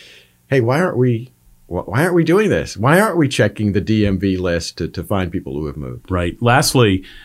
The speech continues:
Speaker 2: uh, Heritage tracks voter fraud, doesn't it?
Speaker 1: Yes, we
Speaker 2: And
Speaker 1: do.
Speaker 2: so voter fraud really does exist.
Speaker 1: Yes.
Speaker 2: You can find it at the Heritage website. I think it's heritage dot org slash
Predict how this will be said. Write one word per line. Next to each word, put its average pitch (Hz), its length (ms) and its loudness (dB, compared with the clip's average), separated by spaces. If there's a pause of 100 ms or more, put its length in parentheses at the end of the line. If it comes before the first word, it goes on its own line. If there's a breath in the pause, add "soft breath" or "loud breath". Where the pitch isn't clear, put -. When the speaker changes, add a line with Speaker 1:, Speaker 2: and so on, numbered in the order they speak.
(220 loud breath)
Speaker 2:
uh, 107 320 4 (340)
Heritage 160 340 4
tracks 135 280 2
voter 135 240 6
fraud, 90 420 2 (240)
doesn't 110 260 6
it? 71 140 -6 (120)
Speaker 1:
Yes, 170 280 -2
we 85 80 0
Speaker 2:
And 117 100 6
Speaker 1:
do. - 60 2
Speaker 2:
so 123 140 6
voter 131 180 8
fraud 127 160 6
really 123 260 6
does 135 220 6
exist. 127 540 6
Speaker 1:
Yes. - 320 -6
Speaker 2:
You 120 80 6
can 120 160 6
find 127 360 4
it 135 60 6
at 131 100 2
the 123 120 6
Heritage 120 320 6
website. 110 420 4
I 107 80 4
think 107 160 4
it's 90 100 0
heritage 113 440 4
dot 107 160 4
org 107 260 4
slash 101 640 -2